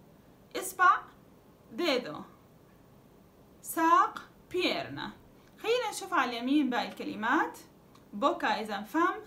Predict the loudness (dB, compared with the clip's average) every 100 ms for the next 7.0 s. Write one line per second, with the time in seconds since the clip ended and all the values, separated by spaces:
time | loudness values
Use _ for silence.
0 | -18 -20 -12 -2 0 0 -2 -6 -4 -2
1 | 0 2 2 0 -8 -20 -20 -2 2 4
2 | 2 -2 -8 -6 -6 -4 -6 -8 -16 -20
3 | -20 -20 -20 -20 -20 -16 -2 4 6 6
4 | 2 -6 -8 -8 -2 2 4 2 -6 -20
5 | -20 -20 -20 -20 -20 -2 2 2 2 -2
6 | -8 -18 -20 -20 -10 -6 -4 6 8 6